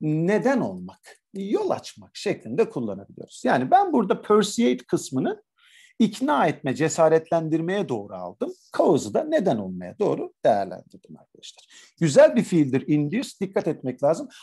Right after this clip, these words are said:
Aynı mantıkta hangi fiil var? Bakın prompt fiili var. Aynı mantıkta arkadaşlar.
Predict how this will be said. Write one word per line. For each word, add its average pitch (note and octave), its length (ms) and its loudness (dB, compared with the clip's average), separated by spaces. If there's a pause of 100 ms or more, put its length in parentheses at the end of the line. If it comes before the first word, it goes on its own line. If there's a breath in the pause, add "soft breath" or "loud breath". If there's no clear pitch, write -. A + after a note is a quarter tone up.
(120)
Aynı E4 320 2
mantıkta A3+ 520 -4
hangi B3+ 240 -4
fiil F#3 260 -4
var? E3+ 200 0
Bakın A#3+ 300 -6
prompt G#3+ 400 -4
fiili B2 280 -6
var. - 280 -20 (380)
Aynı D4 360 -4
mantıkta G#2+ 520 -14
arkadaşlar. - 600 -20